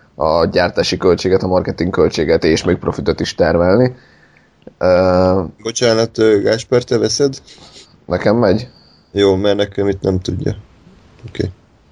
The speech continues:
Speaker 1: De most már elindult-e?
Speaker 2: Hogy?
Speaker 1: Most elindult, vagy?
Speaker 2: Hát elindult, aztán kiírt, hogy idő után, hogy, hogy nem tudja elindítani, úgyhogy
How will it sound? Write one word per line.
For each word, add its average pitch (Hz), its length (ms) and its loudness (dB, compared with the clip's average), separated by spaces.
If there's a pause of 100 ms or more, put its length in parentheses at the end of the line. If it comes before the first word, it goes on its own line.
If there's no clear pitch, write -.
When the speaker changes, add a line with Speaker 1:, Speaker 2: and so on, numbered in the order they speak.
(160)
Speaker 1:
De 76 100 2 (180)
most 98 260 -4
már 101 180 2
elindult-e? 113 520 0 (1700)
Speaker 2:
Hogy? 123 280 0 (320)
Speaker 1:
Most - 160 -14
elindult, 107 460 4
vagy? 104 300 2 (400)
Speaker 2:
Hát 131 140 -6
elindult, 127 480 2
aztán 120 280 0
kiírt, 123 240 -2
hogy 110 120 -2
idő 110 160 0
után, 98 320 2
hogy, 98 320 2
hogy 98 140 4
nem 104 160 0
tudja 87 360 -2
elindítani, 87 640 2
úgyhogy - 300 -2